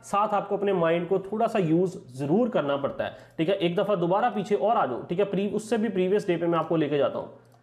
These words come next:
ठीक है। इसकी आप एक दफ़ा practice करो, खोलो ज़रूर इसे। ये देख लो market यहाँ से open हुई है जी, यहाँ पे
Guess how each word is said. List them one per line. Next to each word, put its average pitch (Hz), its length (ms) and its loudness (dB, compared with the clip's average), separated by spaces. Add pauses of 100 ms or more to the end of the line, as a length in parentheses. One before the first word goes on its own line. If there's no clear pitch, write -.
(300)
ठीक 175 140 -4
है। 202 80 0
इसकी 247 300 -2
आप 240 180 2
एक 220 120 -4
दफ़ा 233 180 0
practice 190 380 -2
करो, 208 220 2
खोलो 208 340 0
ज़रूर 180 220 2
इसे। 214 200 0
ये 151 160 0
देख 147 200 0
लो 196 160 0 (540)
market 165 420 0
यहाँ 170 380 0
से 220 120 0
open 185 240 2
हुई 190 200 0
है 185 80 2
जी, 214 160 -4 (300)
यहाँ 135 280 0
पे 107 140 -8